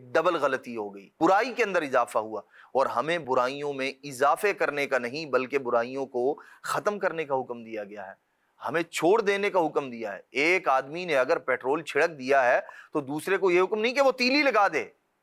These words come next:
آگ لگا دے اس کو، بلکہ اس کو ختم کرنے کی کوشش کرے۔ ایک نے غلطی کی ہے،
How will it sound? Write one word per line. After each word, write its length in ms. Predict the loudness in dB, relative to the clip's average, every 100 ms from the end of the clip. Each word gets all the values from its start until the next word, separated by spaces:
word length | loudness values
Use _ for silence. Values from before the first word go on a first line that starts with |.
| _ _ 0
آگ 180 | 2 2
لگا 300 | 2 4 2
دے 120 | 2
اس 200 | -2 -4
کو، 140 | -12 -18 _ _ _ _ _ _ -2
بلکہ 280 | -2 -2 -4
اس 180 | -4 -6
کو 100 | -8
ختم 360 | -8 -4 -4
کرنے 260 | -4 -6 -6
کی 120 | -12
کوشش 340 | -14 -14 -14 -18
کرے۔ 220 | -18 -20 _ _ _ _ -6
ایک 260 | -2 -2
نے 120 | -2 0
غلطی 380 | 2 0 -4 -12
کی 260 | -8 0
ہے، 120 | 2